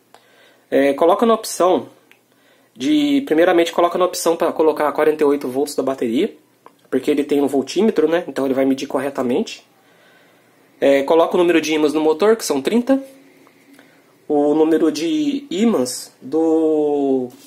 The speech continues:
sensor de pedal assistido, que são doze, nesse caso aqui.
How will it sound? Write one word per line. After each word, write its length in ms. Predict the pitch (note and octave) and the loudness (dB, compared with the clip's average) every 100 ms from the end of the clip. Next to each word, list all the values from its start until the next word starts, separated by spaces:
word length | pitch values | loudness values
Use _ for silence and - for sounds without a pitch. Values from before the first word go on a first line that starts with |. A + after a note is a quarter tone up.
| - _ _ _ | -20 _ _ _
sensor 400 | - E3 D3+ D#3+ | -8 -6 2 2
de 80 | C#3+ | 2
pedal 220 | - C#3+ | 0 0
assistido, 480 | C#3+ F#3 - A#3+ G#3+ | -2 -6 -6 -4 -4
que 80 | - | -6
são 200 | D3 C3+ | -6 -2
doze, 420 | C3+ G3+ G#3+ - | 2 2 0 -6
nesse 200 | C3+ C3+ | -12 -12
caso 260 | - B2 B2 | -6 -6 -6
aqui. 340 | B2 E3+ B3 | -8 -6 -8